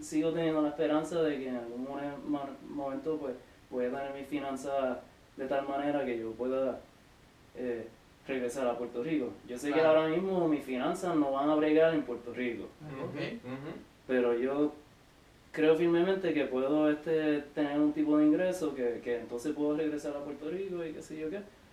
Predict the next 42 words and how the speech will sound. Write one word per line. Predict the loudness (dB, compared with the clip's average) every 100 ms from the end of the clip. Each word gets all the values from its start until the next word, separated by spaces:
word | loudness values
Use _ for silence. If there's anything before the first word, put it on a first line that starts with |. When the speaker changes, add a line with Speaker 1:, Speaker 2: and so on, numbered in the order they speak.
| -4
Speaker 1:
Pero | 0 2 0 -4 -10 -20 -20 -20 -20 -20 -10
hasta | -8 -2 0
los | 0
próceres | 2 2 2 2 2
de, | 2 2 2
de, | 0 0 0 -2
de | -2
Puerto | -2 -2 0
Rico | 0 0 0 0 0 -6 -8
fueron | 2 4 4
y | 0
estudiaron | -2 -2 0 2 2
en | 2
Harvard | 2 4 4 4 4 2
y |
estudiaron | 0 2 2 2 0
alrededor | -2 2 4 4
del | 4 4
mundo | 2 0 0
para | -2
entonces | -4 -4 -4 -2
regresar | 0 0 0 -2
a | 0
Puerto | -2 -2 -4
Rico | 0 0 0
y |
aprend-, | -2 -4 -6 -6
y | -4
traer | -2 0 0
de | 0
lo | 0
que | -2
aprendieron. | -4 -4 0 2 2 -4 -14 -14
Speaker 2:
Claro, | -8 -4 -4 -4
Speaker 3:
Sí, | -6
Speaker 2:
sí, |
Speaker 3:
claro. | -6 -4 -6
Speaker 2:
sí, | -4
sí. | -2
Speaker 1:
Y, | 0 2 0 -2 -8 -20 -20 -20 -20 -10
y, | -4 0 0 -2 -4
y, | -4